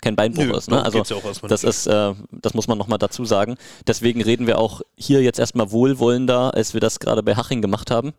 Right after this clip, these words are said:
Speaker 2: Ja,
Speaker 1: Denn,
Speaker 2: ganz genau.
Speaker 1: ähm, die Netzhoppers haben jetzt erzwungenermaßen, ähm, diesen Schritt nur machen können. Das war der einzige mögliche, um den Standort zu erhalten.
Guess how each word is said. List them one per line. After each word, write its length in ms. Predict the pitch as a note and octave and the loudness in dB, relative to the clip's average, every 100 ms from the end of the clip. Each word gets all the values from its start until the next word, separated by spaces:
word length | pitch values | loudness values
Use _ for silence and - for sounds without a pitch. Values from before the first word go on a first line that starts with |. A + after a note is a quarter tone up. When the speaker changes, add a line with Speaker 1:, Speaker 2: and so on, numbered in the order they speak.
| _ _ | _ _
Speaker 2:
Ja, 100 | G3+ - _ _ | -14 -14 _ _
Speaker 1:
Denn, 220 | G#2+ G#2+ | -2 0
Speaker 2:
ganz 120 | G#2+ - | -2 0
genau. 180 | G#2+ | 2
Speaker 1:
ähm, 180 | G#2 G#2 G#2+ - - - | 0 -4 -12 -20 -20 -20
die 360 | - - _ A2 | -20 -20 _ 0
Netzhoppers 440 | G#2+ - - A2 | 0 0 -2 -2
haben 100 | A2 A2+ | -2 -2
jetzt 200 | - - | -4 -10
erzwungenermaßen, 1120 | - A2 - C#3+ D#3+ C3+ A#2+ B2+ C#3+ E3+ E3+ - _ _ _ _ _ _ _ | -4 -4 0 0 2 2 2 0 -2 -6 -6 -10 _ _ _ _ _ _ _
ähm, 460 | A2+ A2+ A2+ A2+ A#3 _ _ _ _ _ - _ _ | 0 0 -2 -6 -10 _ _ _ _ _ -20 _ _
diesen 180 | C3 C3 | -6 -2
Schritt 260 | B2 C#3+ - | 0 0 0
nur 140 | C3+ | 0
machen 220 | B2 A#2+ A2+ | 0 -2 -2
können. 400 | - D#3 G#3 G3+ | -2 -2 -6 -4
Das 180 | A2 | -2
war 100 | A#2 | 0
der 100 | A#2 - | 2 0
einzige 460 | C3 C#3 C#3 B2+ | 0 -2 2 2
mögliche, 480 | A#2+ C3 - D3 C#3 | 4 2 2 0 0
um 60 | A#2 | 0
den 80 | A#2+ | -2
Standort 360 | B2 B2 B2 | -2 -2 -2
zu 120 | - | 0
erhalten. 380 | A2 A#2 C3 E3+ | 0 0 -2 -6